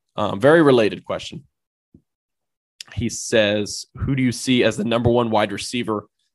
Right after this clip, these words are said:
going into the season?" Yeah, that's related because, like we've talked about before, it doesn't matter what happens with the quarterback battle.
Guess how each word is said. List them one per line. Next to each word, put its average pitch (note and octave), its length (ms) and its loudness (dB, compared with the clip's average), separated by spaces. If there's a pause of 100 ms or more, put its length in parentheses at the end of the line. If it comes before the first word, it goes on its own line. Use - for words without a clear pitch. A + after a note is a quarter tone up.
(140)
going B2+ 400 2
into A#2+ 440 -4
the - 100 -10
season?" A2 560 -2 (1120)
Yeah, G#2+ 140 0
that's B2+ 260 0
related C#3+ 400 4
because, G#2+ 640 -2 (420)
like A#2 180 0
we've A#2 120 2
talked A#2 240 2
about G#2+ 240 0
before, C3 560 0 (840)
it - 60 -20
doesn't G#2+ 280 -4
matter C#3 260 2
what A2 140 0
happens G#2 320 -4
with G2+ 120 -8
the - 60 -12
quarterback G2+ 520 0
battle. F#2+ 360 0